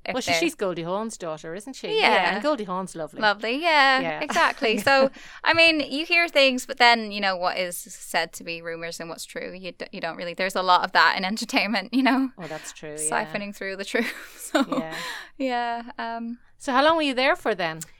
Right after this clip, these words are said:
Speaker 1: About five years in the end.
Speaker 2: Right.
Speaker 1: Yeah, so.
Speaker 2: And <laughs> what, what made you, well, what prompted you to, to move on then? Did you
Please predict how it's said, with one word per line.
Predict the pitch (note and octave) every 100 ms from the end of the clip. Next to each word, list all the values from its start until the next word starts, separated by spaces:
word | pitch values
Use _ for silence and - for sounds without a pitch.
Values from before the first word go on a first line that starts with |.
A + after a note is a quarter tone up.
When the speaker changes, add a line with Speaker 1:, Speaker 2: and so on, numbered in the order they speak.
| - -
Speaker 1:
About | F4 G4 G#4 D#4+
five | D#4 D4+
years | D4 D#4+
in | D#4+
the | D#4
end. | D#4+ E4 _ - _ -
Speaker 2:
Right. | F#3 F3+ G3+
Speaker 1:
Yeah, | D#4+ D4+ D4+ D4+ - - -
so. | - C#4+ C4+ C4+ _ _ -
Speaker 2:
And | A3 G#3 G#3 - E4
<laughs> | G3 B3
what, | A3 A3+ -
what | G#3+ - A3 B3
made | G#3 G#3
you, | G#3+ F#3+
well, | F#3
what | G#3+
prompted | - G#3 G3
you | F#3+
to, | G3 G3 F#3 -
to | -
move | F#3+ F#3+
on | F#3 F3+ F3
then? | F3 F3 F3+
Did | - F3
you | G3